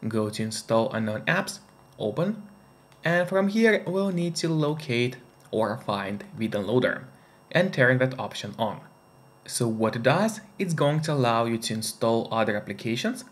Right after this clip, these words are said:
from the internet and not necessarily only those apps which are only available in the official Amazon App Store by default.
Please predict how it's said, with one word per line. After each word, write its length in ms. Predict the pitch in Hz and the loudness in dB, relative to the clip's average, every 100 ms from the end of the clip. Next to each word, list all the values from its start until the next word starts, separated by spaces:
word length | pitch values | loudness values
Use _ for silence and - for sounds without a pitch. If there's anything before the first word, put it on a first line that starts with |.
| - | -6
from 220 | 113 107 | -4 0
the 120 | 110 | 0
internet 520 | 156 208 220 220 - - - - | 0 2 2 0 -2 -20 -16 0
and 160 | 208 190 | 2 4
not 260 | 180 170 | 2 0
necessarily 760 | 165 156 156 135 123 123 120 113 | -2 -2 0 2 2 0 -2 0
only 340 | 117 113 110 | 0 0 0
those 260 | 110 107 - | 0 -2 0
apps 360 | - 180 - - - _ | -2 -2 -6 -14 -20 _
which 260 | - 180 - | -2 0 2
are 160 | 185 131 | 2 4
only 340 | 131 135 135 | 4 4 2
available 540 | 131 135 123 110 110 113 | 2 2 2 2 -2 -2
in 200 | 113 110 | -2 -2
the 80 | 104 | -4
official 580 | - 170 - 110 101 - 113 | -2 -2 -2 -4 -8 -10 -6
Amazon 380 | 110 107 107 | -6 -6 -6
App 160 | - 107 | -6 -6
Store 440 | - 147 160 151 127 | -4 0 2 2 2
by 140 | 131 | 2
default. 480 | 131 110 - - - | 4 0 -4 -8 -14